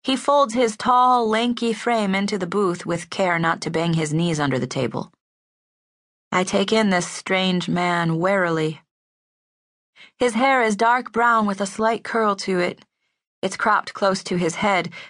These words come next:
but not short enough to hide the gentle bend of the strands. He runs his hand through it and exhales heavily.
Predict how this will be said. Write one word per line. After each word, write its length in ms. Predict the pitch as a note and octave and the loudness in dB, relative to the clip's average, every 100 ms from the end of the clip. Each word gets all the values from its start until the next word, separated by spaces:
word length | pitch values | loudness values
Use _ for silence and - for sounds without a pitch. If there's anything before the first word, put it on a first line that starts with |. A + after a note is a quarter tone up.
| _ - | _ -4
but 200 | F#3+ - | -2 0
not 280 | A3+ - | 0 0
short 240 | - C#4+ C#4 | 0 0 2
enough 280 | A3+ A3 G#3+ | 2 0 -2
to 180 | - G3 | -4 0
hide 300 | G#3+ G3 F3+ | 2 2 -2
the 140 | E3+ | -2
gentle 280 | F#3+ F#3+ F#3 | -2 0 -2
bend 300 | E3 F3+ E3+ | 0 0 0
of 80 | D3+ | -2
the 80 | D3+ | -4
strands. 720 | - - E3 C#3+ B2+ - - _ _ _ _ _ _ _ _ _ _ | -6 -4 -2 0 -2 -4 -10 _ _ _ _ _ _ _ _ _ _
He 80 | F3+ | 0
runs 240 | E3+ E3+ | 2 0
his 140 | F3 | -2
hand 280 | G3+ G3 G3 | 0 0 0
through 220 | - F#3 | 0 0
it 120 | D#3+ D3+ | 2 0
and 140 | D#3+ | 0
exhales 540 | E3+ F3+ - F3 D#3 - | -2 -4 -4 -2 -2 -2
heavily. 540 | F#3 E3+ D3 C#3+ | -2 -2 -2 -4